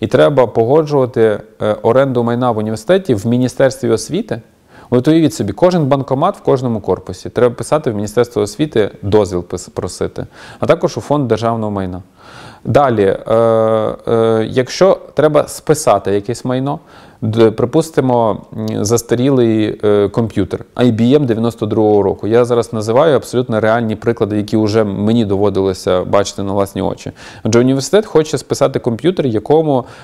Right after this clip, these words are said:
е, двадцять вісім років. Він давним-давно не працює і не придатний для, ну, жодних, жодних завдань. Е, для того, щоб його списати,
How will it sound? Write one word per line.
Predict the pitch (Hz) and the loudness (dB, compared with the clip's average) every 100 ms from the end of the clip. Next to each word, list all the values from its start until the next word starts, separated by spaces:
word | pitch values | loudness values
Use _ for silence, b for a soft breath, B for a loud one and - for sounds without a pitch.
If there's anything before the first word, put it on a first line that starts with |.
| B B | B B
е, | 107 104 | 0 0
двадцять | 104 147 143 117 | 2 2 2 -2
вісім | 123 110 98 | -4 -2 -2
років. | 95 - 175 - _ _ | -4 -4 -12 -12 _ _
Він | 117 131 | 0 2
давним-давно | 110 135 139 123 117 | 4 2 0 0 -2
не | 110 | -2
працює | 113 107 208 240 - | -2 -2 -2 -2 -2
і | 127 | 0
не | 127 | 0
придатний | - 123 151 143 120 | 0 2 2 0 -4
для, | 110 113 117 110 104 - - | -2 0 2 2 0 -2 -6
ну, | 113 95 92 - | -6 -6 -8 -12
жодних, | 110 117 131 123 - | 0 0 2 -2 -2
жодних | 113 117 107 | 0 0 0
завдань. | 110 98 90 101 B B B B B B - | -2 -2 -4 -8 B B B B B B 0
Е, | 107 110 107 107 107 104 | 4 4 4 2 2 0
для | 107 127 | 0 0
того, | 175 180 | 4 4
щоб | - 156 135 | 2 0 0
його | 127 139 | 0 0
списати, | - 135 127 190 220 139 | 0 -4 0 0 0 -2